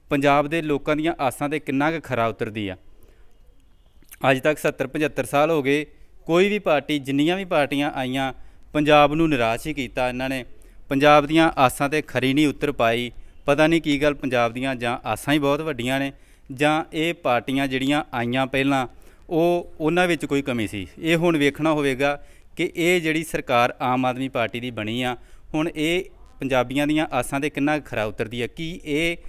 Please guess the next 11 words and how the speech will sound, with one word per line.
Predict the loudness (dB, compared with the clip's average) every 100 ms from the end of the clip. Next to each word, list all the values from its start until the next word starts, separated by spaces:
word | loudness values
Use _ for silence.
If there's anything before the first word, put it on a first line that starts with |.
| -16 -18 -12 -4
ਪੰਜਾਬੀਆਂ | 2 4 4 2 2
ਨੂੰ | 2 -2 -6 -16 -8 -2
ਇੱਥੇ | -2 -2
ਪੰਜਾਬ | -4 -2 0 0 0
ਦੇ | -4
ਵਿੱਚ | -4 -2
ਨੌਕਰੀਆਂ | -2 -2 -4 -4 -4
ਦਿਵਾ | -2 -2
ਪਾਉਂਦੀ | -2 -2 -2
ਆ | -2 -4 -8 -20 -20 -20 -20 -10
ਜਾਂ | 0 2 4 0